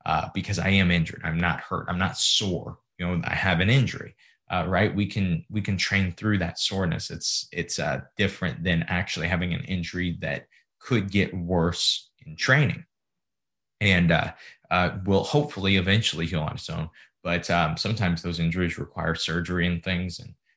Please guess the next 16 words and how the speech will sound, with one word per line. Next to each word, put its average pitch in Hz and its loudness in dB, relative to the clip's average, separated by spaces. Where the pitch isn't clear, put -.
um, 85 -2
that's - 0
kind 90 -2
of 82 -4
a, - -4
a 92 0
different 101 0
bag 90 2
of 85 0
worms 87 0
than 85 -6
what 87 -2
we're 98 0
gonna 87 0
discuss - -2
today. 76 -4